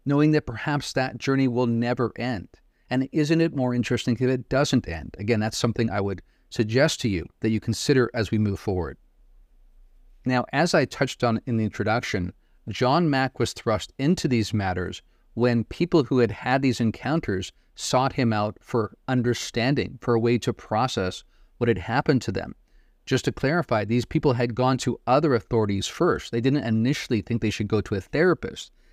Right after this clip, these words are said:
But the problem was that no one in conventional society was willing to take these accounts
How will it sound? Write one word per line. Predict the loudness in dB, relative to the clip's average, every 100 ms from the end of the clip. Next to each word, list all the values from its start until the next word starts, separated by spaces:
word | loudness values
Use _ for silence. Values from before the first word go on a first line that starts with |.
| _ _ -14
But | 0 2 2
the | 0
problem | 2 2 4 2
was | 0 0
that | -2 -4
no | -2 2
one | 2 2
in | 2 -2
conventional | 0 0 2 0 0 0
society | -2 -4 0 2 2
was | 0 0
willing | 2 2
to | 2
take | -2 -2 -4 -2
these | -2 -2
accounts | -4 -4 -6 -6